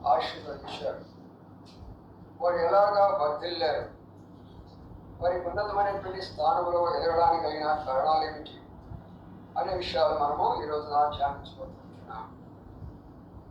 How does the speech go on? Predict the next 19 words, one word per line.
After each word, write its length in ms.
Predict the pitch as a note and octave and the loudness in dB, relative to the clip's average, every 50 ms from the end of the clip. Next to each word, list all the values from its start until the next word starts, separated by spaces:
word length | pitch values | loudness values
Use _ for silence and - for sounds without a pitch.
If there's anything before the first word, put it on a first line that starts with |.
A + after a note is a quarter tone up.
| - | -2
మరి 240 | G3+ F#3+ F3 E3+ - | -2 0 0 2 2
అనేకులు 840 | - - G#3+ A#3 B3 C4 - - - - A4+ A4 A4 G#4+ G#4+ - - | 4 4 4 4 4 2 2 2 2 2 4 4 4 4 4 2 2
రాజులు 560 | - - - - G4 - G3 G3+ G3+ G3+ G3+ | 4 6 6 6 6 6 4 2 0 0 -2
పరిపాలించారు 760 | - - - - - F3+ F3+ - F#3 F3 - F3 F3 E3+ E3 | -2 -2 -4 0 4 4 4 4 2 -2 -2 -2 -2 0 0
ఇస్రాయేల్ 540 | - - D#3 D3+ D3+ D#3+ D#3+ - - - C#3 | -2 -2 0 4 4 6 6 4 2 -2 -6
దేశాన్ని. 560 | C#3 C3+ - - E3 - - - - - - - - - - - - - - - - - - - - - - - - - - | -6 -8 -4 0 2 2 2 0 -4 -10 -14 -16 -16 -18 -18 -20 -20 -20 -18 -18 -18 -16 -16 -16 -14 -14 -14 -14 -12 -8 -8
అయితే 200 | C#3+ C#3+ - D3+ | -8 -6 -6 -6
సొలొమోను 580 | D3+ - - G#3 A#3 A#3+ A#3 A3+ A3 G#3+ G3+ - | -6 -4 -2 0 2 2 2 2 2 2 0 0
తర్వాత 440 | - - F3 E3+ E3+ E3 E3+ D#3+ E3 D3 C#3+ C#3+ D3 D3 D3 - - - - - - - - - - - - | -2 0 4 4 4 4 4 6 6 6 8 8 6 4 2 -2 -6 -12 -18 -20 -20 -20 -20 -20 -18 -18 -16
సొలొమోను 560 | - - E3+ F3+ F#3 G3 G3 G3 F#3+ F#3+ F#3+ F3 | -6 -2 0 2 4 4 4 4 4 2 2 4
లాగా 460 | E3+ F3+ G#3 - - A3 G#3+ G#3 G#3+ - | 6 6 6 6 6 6 4 4 4 2
జరిగించినటువంటి 600 | E3+ F3+ F3+ F3 E3+ E3 E3+ E3+ E3 D#3+ D3+ D3+ | -2 -4 -4 -6 -6 -6 -8 -6 -6 -8 -8 -8
వ్యక్తి 320 | D3 D3 D3 - - - | -8 -8 -10 -12 -12 -12
హిజ్కియా 600 | D3 D3+ D3+ - - - - - - E3+ D#3+ D#3 | -12 -12 -12 -12 -12 -12 -12 -12 -8 -2 0 0
అనే 140 | D3+ D3+ D3+ | 0 0 -2
విషయాన్ని 540 | D3+ - - - - F3+ G3+ G3+ - - - | -6 -8 -4 2 4 4 4 4 2 -2 -6
ఇక్కడ 160 | - - A#2+ | -8 -6 -2
రాయబడుతూ 840 | A#2+ - A#2 A#2+ - - - D3+ D3 D3 - - - - - - - | 0 0 2 0 0 -2 -2 -2 -2 -2 -4 -6 -10 -12 -14 -16 -16
వచ్చింది. 320 | - - - - - - | -16 -16 -16 -16 -18 -20